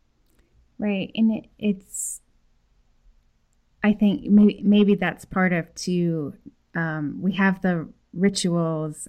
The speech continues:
and the particular times of day when we're doing certain things. And, um,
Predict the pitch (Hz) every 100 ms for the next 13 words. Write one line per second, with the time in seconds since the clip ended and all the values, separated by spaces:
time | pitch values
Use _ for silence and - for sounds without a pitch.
0 | - 165 165 160 160 160 165 156 156 -
1 | _ - 185 190 190 165 165 170 165 160
2 | 156 147 - 156 156 156 151 147 _ _
3 | _ _ _ - 165 170 165 156 160 165
4 | 160 151 156 - 170 170 165 160 151 143
5 | 147 151 - - 160 156 156 147 156 -
6 | _ _ _ _ _ _ _ _ - 147
7 | 139 131